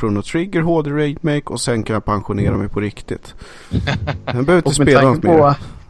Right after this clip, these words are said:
Speaker 2: <laughs> med tanke på hur lång tid det här tar så kanske du är pensionär när det händer också.
Speaker 1: Ja, precis. Då ska jag verkligen tjata om att det var bättre förr.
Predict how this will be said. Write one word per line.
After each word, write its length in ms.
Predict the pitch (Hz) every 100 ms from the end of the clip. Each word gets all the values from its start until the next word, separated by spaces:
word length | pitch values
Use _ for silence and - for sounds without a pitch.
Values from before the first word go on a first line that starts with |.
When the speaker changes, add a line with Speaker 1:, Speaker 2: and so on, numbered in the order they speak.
| - - - 160 147
Speaker 2:
<laughs> 60 |
med 80 | 170
tanke 220 | 170 160
på 60 | -
hur 80 | 165
lång 180 | 151
tid 140 | 143 131
det 40 |
här 80 | 127
tar 260 | - 170 143
så 100 | 131
kanske 260 | 123 113
du 80 | 131 -
är 300 | 147 180 143
pensionär 440 | 135 - 160 135 165
när 140 | 135
det 60 | 127
händer 260 | 143 131 113
också. 100 | 151
Speaker 1:
Ja, 200 | 135 131 -
precis. 420 | 135 - 135 113 127 - - -
Då 100 | 160
ska 160 | -
jag 60 | 185
verkligen 420 | 156 147 131 185
tjata 380 | - 131 107 110
om 80 | 104
att 100 | 104
det 60 | 104
var 100 | 104
bättre 400 | 104 - - -
förr. 240 | 113 104